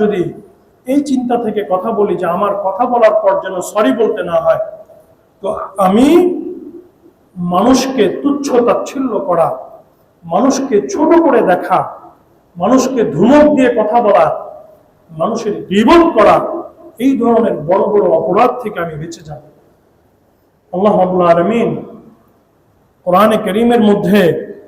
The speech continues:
একটি সামাজিক সূরা নাযিল করেছেন, সূরাতুল হুজুরাত। খুলে দেখবেন ছাব্বিশ নম্বর পারা, সূরাতুল হুজুরাত। এই সূরাটা পুরোটাই সামাজিক রীতিনীতি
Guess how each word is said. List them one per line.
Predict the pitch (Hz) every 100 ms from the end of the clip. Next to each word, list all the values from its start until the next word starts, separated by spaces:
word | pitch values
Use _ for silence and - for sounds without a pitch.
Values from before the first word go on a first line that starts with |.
| _ _ _ -
একটি | 208 247 214 -
সামাজিক | - 196 254 269 285 -
সূরা | - 214 269 233
নাযিল | 196 190 170
করেছেন, | 175 170 170 160
সূরাতুল | - 220 214 - 175 -
হুজুরাত। | 196 196 190 202 - - - - - - - _
খুলে | - 214 226
দেখবেন | 196 170 175 151
ছাব্বিশ | - 190 214 -
নম্বর | 196 185 165 170
পারা, | 170 165 - - - - _ -
সূরাতুল | - 262 277 247 247 - -
হুজুরাত। | 208 208 202 196 202 - - - - - _ _ _ 233
এই | 262 247
সূরাটা | - 214 262 254 190 - - - - _ _ - - - - _ _ _ -
পুরোটাই | 262 311 294 240 170 -
সামাজিক | - 208 285 294 302 208 214
রীতিনীতি | 240 233 214 208